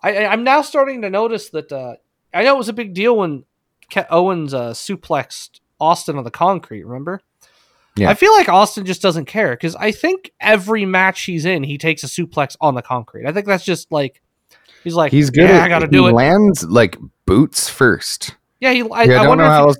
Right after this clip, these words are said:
Speaker 2: to say it. It's like back and boots, like, his tailbone lands last.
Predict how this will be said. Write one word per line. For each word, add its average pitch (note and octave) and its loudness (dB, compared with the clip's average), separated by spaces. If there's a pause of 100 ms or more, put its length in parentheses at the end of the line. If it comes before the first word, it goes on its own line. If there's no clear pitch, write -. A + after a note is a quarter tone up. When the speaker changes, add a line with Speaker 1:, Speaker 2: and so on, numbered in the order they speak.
Speaker 2:
to C3+ 2
say C3+ 4
it. G2 6
It's G#2+ 0
like F#2+ 0
back A2+ 0
and C#3 -2
boots, B2 0
like, F#2+ 2
his F#2 -2
tailbone B2 4
lands A2 2
last. F2 -2